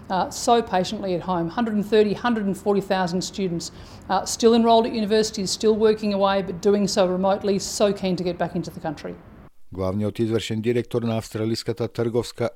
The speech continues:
Speaker 2: и индустријска комора, Ендрю Маккелер, вели дека сака да види патување без карантин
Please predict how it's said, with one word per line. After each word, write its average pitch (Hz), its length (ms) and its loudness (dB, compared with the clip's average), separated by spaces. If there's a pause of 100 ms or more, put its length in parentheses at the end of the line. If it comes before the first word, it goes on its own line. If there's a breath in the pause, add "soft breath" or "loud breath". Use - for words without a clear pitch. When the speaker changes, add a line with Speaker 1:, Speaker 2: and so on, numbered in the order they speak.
Speaker 2:
и 120 200 -2
индустријска 110 720 -4
комора, 123 480 -4 (200)
Ендрю 90 340 -2 (100)
Маккелер, 113 720 -4 (140)
вели 101 280 -2
дека 87 320 -6 (180 loud breath)
сака 123 340 -4
да 113 140 -2
види 113 240 0
патување 104 640 -2
без 82 240 -6
карантин 82 680 -6